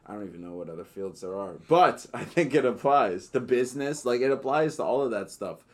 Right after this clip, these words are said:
So, <clears throat> especially when you're starting out, I don't think it's a bad thing. And I think, uh, again, as you grow, you define what's you, you define what's yours, you define where your voice is coming from. And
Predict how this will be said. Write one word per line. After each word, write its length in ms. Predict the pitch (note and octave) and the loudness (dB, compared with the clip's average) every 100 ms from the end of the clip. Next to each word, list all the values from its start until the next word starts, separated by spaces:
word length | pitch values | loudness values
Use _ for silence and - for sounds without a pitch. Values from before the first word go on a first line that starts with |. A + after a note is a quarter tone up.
| _ _ | _ _
So, 440 | - C3+ C3+ A#2+ - _ _ _ _ - E3+ E3 _ _ | -6 0 2 0 -2 _ _ _ _ -20 -20 -20 _ _
<clears throat> 60 | D#3 E3+ - _ _ _ _ _ - | -16 -16 -18 _ _ _ _ _ -10
especially 460 | A#2+ - E3+ D#3+ D#3 | -8 -4 -4 -2 -4
when 120 | A#2 | -4
you're 80 | F#2+ | -8
starting 380 | - D#2 D#2 D#2+ | -12 -12 -12 -12
out, 220 | D#2 - | -12 -10
I 40 | |
don't 160 | G#2 G2+ | -10 -10
think 140 | F2+ | -12
it's 160 | D#2 - | -14 -16
a 60 | |
bad 260 | D2 B1+ D#2 | -14 -14 -14
thing. 220 | - C#2+ - | -16 -18 -16
And 100 | G2+ | -12
I 60 | A2 | -12
think, 300 | - A2+ - | -6 -6 -6
uh, 180 | - G#2 G2 | -6 -6 -6
again, 320 | G2 G2+ E2+ | -8 -8 -10
as 260 | D2+ G#2 G2+ | -10 -10 -10
you 80 | G2+ | -12
grow, 460 | G2 G2+ F2+ D#2+ - _ _ _ _ _ | -8 -6 -6 -10 -14 _ _ _ _ _
you 140 | G2+ | -16
define 500 | F2+ F#2+ - F#2 F#2 | -14 -16 -14 -12 -10
what's 240 | F2+ F#2 F2 | -10 -10 -12
you, 260 | F2+ F2 | -12 -10
you 140 | F2 F2 | -10 -14
define 440 | F2+ - F#2+ F2 | -14 -14 -14 -12
what's 200 | F2 F2 | -14 -12
yours, 320 | F#2 F2 F2 F2+ | -10 -10 -10 -12
you 60 | |
define 440 | E2+ E2 F2 F2 E2 | -14 -14 -14 -14 -12
where 100 | E2 | -12
your 100 | E2+ | -12
voice 300 | E2+ F2 - | -12 -14 -14
is 80 | E2 | -20
coming 300 | D#2+ E2 E2 | -18 -16 -16
from. 300 | - E2 D#2+ _ _ _ _ _ - | -20 -20 -20 _ _ _ _ _ -10
And 560 | A2 G#2+ G2+ F#2 F2+ | -8 -8 -10 -12 -14